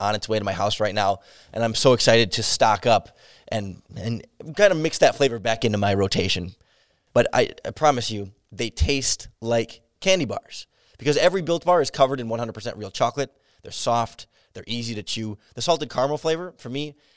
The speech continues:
it tastes like a Milky Way, but it's low calories, like hundred thirty calories, low sugar. I think salted caramel is four grams of sugar, high fiber,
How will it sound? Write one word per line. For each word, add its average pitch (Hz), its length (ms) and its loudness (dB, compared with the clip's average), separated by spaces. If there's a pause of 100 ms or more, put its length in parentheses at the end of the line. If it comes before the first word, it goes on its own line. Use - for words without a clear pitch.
(100)
it 147 140 -10
tastes 214 240 -2
like 185 120 -4
a 151 40 -6
Milky 135 280 -8
Way, - 320 -14
but 110 400 0 (500)
it's - 180 -12
low 120 180 0
calories, 131 560 0 (220)
like 104 140 -8
hundred 139 280 0
thirty 147 160 2
calories, 131 500 4 (300)
low 127 240 4
sugar. 165 520 4
I - 240 -20
think 127 180 -6 (240)
salted 127 260 0
caramel 131 240 2
is 110 100 -4
four 131 280 2
grams 131 260 0
of 120 60 -4
sugar, 139 320 -2 (640)
high 151 320 -2
fiber, 127 640 2